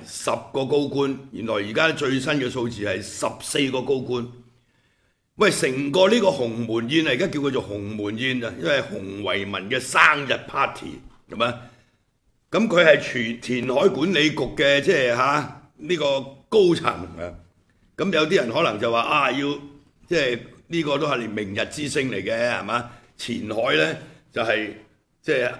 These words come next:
後備嘅金融中心，可能取代香港嘅金融中心啊。咁佢係，即係，高層，咁大家就可能擦佢鞋。咁呢種睇法呢，我係絕對唔 buy 嘅，老實講，係咪？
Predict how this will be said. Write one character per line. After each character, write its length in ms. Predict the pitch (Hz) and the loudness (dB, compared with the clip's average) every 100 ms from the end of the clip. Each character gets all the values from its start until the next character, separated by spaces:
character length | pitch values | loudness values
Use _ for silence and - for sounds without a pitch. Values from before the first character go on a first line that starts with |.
| - _ _ _ - | -14 _ _ _ -12
後 380 | - 139 131 | -2 0 2
備 300 | 131 127 127 | 2 0 2
嘅 120 | 135 156 | 0 0
金 100 | 143 | -2
融 180 | 101 | -4
中 160 | 101 147 | -4 -2
心， 100 | 139 143 135 | 0 -2 -2
可 80 | 123 | -2
能 160 | 127 113 | -2 -4
取 320 | - 131 131 | -4 -2 0
代 120 | 131 113 | 2 2
香 240 | 120 175 135 | 2 2 2
港 120 | 127 | 0
嘅 180 | 139 147 | 0 -2
金 80 | |
融 140 | 127 95 | -4 -4
中 140 | 143 | -4
心 100 | 135 | 0
啊。 380 | 135 131 98 107 101 | -2 -2 -4 -4 -6
咁 140 | 139 | -8
佢 260 | 107 110 120 | -4 -4 -2
係， 320 | 104 101 101 - - - _ _ | -2 -2 -4 -10 -18 -20 _ _
即 120 | 151 | -2
係， 100 | 135 | 0
高 240 | 165 147 | 0 0
層， 340 | 143 - 90 85 - - _ - | 0 -2 -6 -8 -14 -20 _ -10
咁 140 | 135 | -6
大 160 | 139 110 | -4 -2
家 100 | 135 | -2
就 340 | 117 110 104 98 - | -2 -4 -6 -10 -10
可 100 | 120 | -6
能 140 | 135 90 | -4 -2
擦 140 | 113 | -2
佢 60 | 110 | 0
鞋。 360 | 104 80 71 - | -4 -4 -10 -10
咁 80 | 139 | -10
呢 300 | 151 110 165 | -10 -2 0
種 140 | 147 | 0
睇 200 | 123 123 | 0 -2
法 120 | 123 123 | -2 -4
呢， 220 | 127 131 - _ _ | -4 -8 -16 _ _
我 260 | 80 117 110 | -4 0 0
係 140 | 101 | -4
絕 40 | 101 | -6
對 140 | 107 | -6
唔 160 | 85 78 | -6 -6
buy 240 | 113 98 87 | -6 -4 -6
嘅， 180 | 80 | -8
老 80 | 71 | -10
實 180 | 76 69 | -12 -14
講， 220 | - 69 - _ _ _ | -14 -16 -18 _ _ _
係 100 | - | -12
咪？ 200 | 85 95 | -8 -8